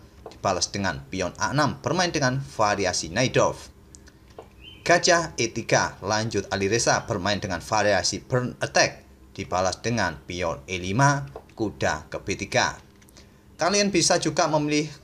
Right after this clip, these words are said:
peta F tiga kawan bagi kuda untuk kembali ke peta ini, dan biasanya akan jadi seperti ini variasi yang akan dilanjutkan oleh kedua pemain.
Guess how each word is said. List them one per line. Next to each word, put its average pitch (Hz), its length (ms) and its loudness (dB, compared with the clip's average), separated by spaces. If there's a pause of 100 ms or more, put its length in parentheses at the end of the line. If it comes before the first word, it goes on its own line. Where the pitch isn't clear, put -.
peta 127 400 0
F 127 160 -4
tiga 110 320 -2
kawan 139 320 2
bagi 98 480 -2
kuda 113 400 0
untuk 101 80 -6
kembali 92 400 0
ke 87 80 -4
peta 90 400 0
ini, 165 240 -2 (320)
dan 110 280 0
biasanya 95 600 0
akan 95 160 -2
jadi 87 280 -6
seperti 104 560 -2
ini 170 120 -2
variasi 90 640 -2
yang 90 160 -4
akan 90 400 -4
dilanjutkan 87 560 -4
oleh 85 240 -6
kedua 87 320 -2
pemain. 120 320 0